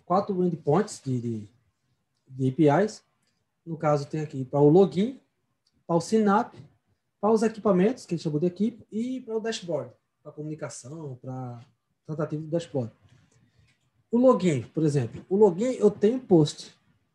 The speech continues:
de session, ou seja, na tela de login, que é a tela inicial do sistema, que é esse camaradinho aqui,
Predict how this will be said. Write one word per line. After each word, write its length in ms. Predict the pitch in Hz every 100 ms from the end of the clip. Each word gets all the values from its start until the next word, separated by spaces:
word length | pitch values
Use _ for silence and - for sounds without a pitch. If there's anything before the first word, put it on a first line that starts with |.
| _
de 60 | 190
session, 420 | 185 160 139 - 113
ou 80 | 170
seja, 380 | - 147 123 -
na 180 | 180 226
tela 220 | 233 202
de 100 | 175
login, 320 | 165 151 131 196
que 120 | 175
é 20 |
a 20 |
tela 380 | - 139 131 117 - _
inicial 460 | 135 143 - 143
do 80 | 165
sistema, 580 | 135 135 170 196 147 117 _ _ _ _ _ _ _ _ _ _
que 140 | 151
é 80 | 135
esse 180 | 135 -
camaradinho 520 | 139 135 131 123 127
aqui, 340 | - 165 208